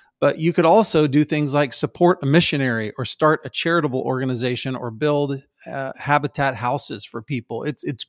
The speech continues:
really crazy what we can do if we, if we want to and we start to comprehend God's vision around, uh, generosity. I'll just throw a couple of verses at us so that we can just see this is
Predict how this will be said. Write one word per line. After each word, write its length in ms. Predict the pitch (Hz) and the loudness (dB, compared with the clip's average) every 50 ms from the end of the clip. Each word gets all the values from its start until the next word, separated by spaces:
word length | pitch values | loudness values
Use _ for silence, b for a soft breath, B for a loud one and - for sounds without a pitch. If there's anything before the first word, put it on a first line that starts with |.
| _ _ | _ _
really 260 | 160 175 185 180 131 | 2 4 4 4 4
crazy 480 | - - - 151 160 165 156 127 127 120 | 2 0 0 2 4 4 4 2 0 0
what 240 | 120 127 117 113 | 0 0 -2 -2
we 200 | 117 127 120 117 | -2 -4 -6 -6
can 400 | - - - 143 143 131 131 127 | -8 -6 -2 -2 0 0 0 0
do 340 | 117 131 123 110 101 110 117 | -2 -2 -2 -2 -4 -6 -8
if 140 | 120 110 - | -8 -8 -6
we, 260 | 135 131 123 120 - b b b b b b - | -4 -4 -4 -4 -6 b b b b b b -8
if 100 | 127 135 | -6 -4
we 80 | 123 | -4
want 400 | 123 127 139 143 139 139 139 139 - | -2 0 2 2 2 2 0 -4 -4
to 200 | 135 127 123 120 | -4 -2 -2 -2
and 100 | 120 117 | -2 -2
we 100 | 120 113 | -2 -4
start 360 | - - 135 131 127 123 - | -2 0 2 2 2 0 -2
to 240 | - 110 104 101 101 b b b b b b _ _ _ | -4 -4 -4 -4 -6 b b b b b b _ _ _
comprehend 720 | - - 151 147 127 - 135 131 123 127 127 131 127 120 | 0 2 2 2 2 0 -4 -4 -2 -2 -2 -2 -2 -2
God's 400 | 123 117 117 117 107 107 - - | -2 -2 -2 -2 -4 -6 -8 -10
vision 420 | - 120 135 131 123 104 123 117 113 | -6 -4 -2 -2 -2 -2 -4 -4 -4
around, 400 | 117 117 117 113 113 113 113 - - - | -2 -2 -2 -2 -2 -4 -6 -10 -8 -4
uh, 200 | 127 120 113 110 | -2 0 0 -2
generosity. 800 | 110 110 127 117 113 113 113 107 107 - - - 98 104 104 - b b b b b b b b b b b b b b b - | -2 -2 -4 -2 -2 -2 -2 -2 -2 -4 -6 -8 -8 -10 -10 -14 b b b b b b b b b b b b b b b -4
I'll 140 | - 139 | -4 -4
just 240 | 131 160 143 - - | -2 -4 -4 -6 -4
throw 180 | - 160 160 143 | -2 -2 -2 -2
a 60 | 123 | -2
couple 400 | - - - 196 190 - 185 160 | -6 -2 0 0 2 4 4 4
of 100 | 143 117 | 4 4
verses 640 | 135 139 139 120 - - 120 104 98 - - - - - | 2 0 0 0 -2 -4 -8 -8 -8 -10 -12 -12 -8 -6
at 200 | 139 123 113 107 | -4 -4 -4 -4
us 220 | 107 - - - | -6 -8 -8 -6
so 100 | - 135 | -6 -4
that 140 | 113 117 - | -4 -2 -2
we 100 | 135 139 | -2 -2
can 160 | - 131 123 | -2 -2 0
just 360 | 110 170 175 170 - - - | 2 4 4 4 2 0 -4
see 380 | - 147 143 139 139 135 131 120 | -2 -2 0 0 0 0 -2 -2
this 300 | - 131 147 135 - 147 | -2 -2 -2 -2 0 -2
is 400 | 143 143 139 - - - - | -4 -4 -4 -6 -8 -8 -10